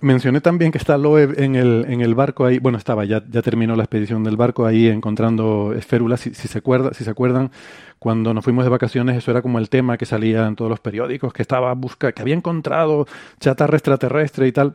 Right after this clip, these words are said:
ya no se habla de eso, eh, ha quedado superado por, por otras noticias más, más de actualidad, pero esto, eh, yo lo estoy siguiendo con mucho interés porque pa-, aunque parezca una tontería, tiene que ver con la historia del Planeta nueve. Eh, así que le-, les voy a tener que actualizar, no hoy, pero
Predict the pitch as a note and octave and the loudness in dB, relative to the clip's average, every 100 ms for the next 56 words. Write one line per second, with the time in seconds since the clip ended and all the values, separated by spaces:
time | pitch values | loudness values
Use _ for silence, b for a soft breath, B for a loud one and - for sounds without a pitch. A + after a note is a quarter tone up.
0 | - C3 C#3 C3 D#3+ D3+ D#3+ C#3+ C3 D3 | -8 -2 0 0 -2 -2 2 2 2 0
1 | - E3+ G3 A2+ A#2 C3+ B2 B2 - - | -2 -12 -8 -8 -4 -2 0 -2 -4 -4
2 | A#2+ C3 B2+ A2+ A2 - B B B B | 0 2 0 -2 -8 -12 B B B B
3 | B _ - A2+ B2 B2+ B2+ A#2+ A#2+ B2 | B _ -6 -2 2 0 0 -2 0 0
4 | A#2 A#2+ A#2+ A#2+ A2+ - - B2 A#2+ B2 | 0 0 2 2 -2 -12 -8 -4 -4 -4
5 | A#2 B2 A#2+ B2+ - B B B B B | -6 -4 -2 -2 -6 B B B B B
6 | - B2 B2+ C3 - _ - D#3 - F3 | -2 2 4 2 -2 _ -4 -4 2 0
7 | - _ _ _ _ - C#3 C3 B2+ B2 | 0 _ _ _ _ -4 2 2 2 0
8 | D#3 D3+ C3 D3+ - D#3+ E3 D#3 D3 D3+ | -2 -2 -4 -4 0 0 0 0 0 0
9 | D#3 D#3 D3+ C3 A#2+ A#2 B2 B2+ B2 A2 | 0 0 0 2 0 0 -2 -4 -4 -2
10 | A#2+ C#3+ D#3 D#3 D3+ C#3 D3+ D3+ C3+ C#3+ | -2 -2 -2 -2 0 2 2 2 0 2
11 | C#3 D3+ D3+ B2 B2+ D3 B2+ B2 A#2+ A#2+ | 0 2 0 0 2 2 4 2 0 -2
12 | E3+ - _ _ _ - C3 A2+ G#2+ G#2+ | -4 -6 _ _ _ -8 -4 -2 -2 -2
13 | G#2 G2+ G2 - A#2 - A2 B2 A#2+ A2+ | -6 -8 -12 -12 -10 -6 0 2 2 0
14 | A#2+ A#2 B2 C3+ D3+ D3 C3+ C#3+ B2+ - | -2 0 0 2 2 2 0 0 -2 2
15 | C#3 B2 B2+ C3 D3 D3 G#2+ A2 | 0 0 0 2 0 0 -6 -6